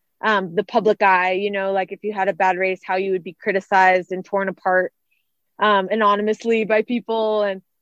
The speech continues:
um, and so, yeah, it, I, you know, that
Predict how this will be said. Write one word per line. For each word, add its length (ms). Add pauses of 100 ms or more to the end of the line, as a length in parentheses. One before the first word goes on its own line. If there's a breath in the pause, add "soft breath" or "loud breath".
(120)
um, 520 (300)
and 240
so, 380
yeah, 460
it, 200
I, 140
you 120
know, 120
that 320